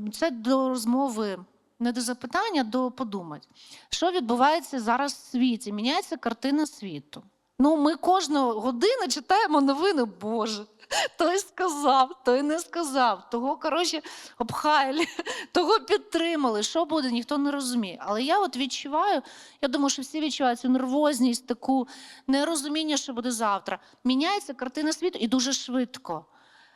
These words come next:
Оці гуманістичні цінності, та, від перша ж реставрація, перша археологія, коли відбулося? В час відродження,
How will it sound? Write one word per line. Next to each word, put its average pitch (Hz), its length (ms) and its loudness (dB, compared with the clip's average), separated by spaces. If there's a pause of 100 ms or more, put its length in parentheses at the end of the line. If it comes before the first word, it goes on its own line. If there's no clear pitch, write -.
(380)
Оці 277 340 0
гуманістичні 285 880 0
цінності, 294 920 -2
та, 302 340 2
від 254 200 -2
перша 330 380 2
ж 262 120 -4
реставрація, 269 760 0
перша 311 400 -2
археологія, 285 440 2
коли 311 240 -2
відбулося? 220 600 -2
В - 60 -14
час 370 280 -2
відродження, 247 840 -2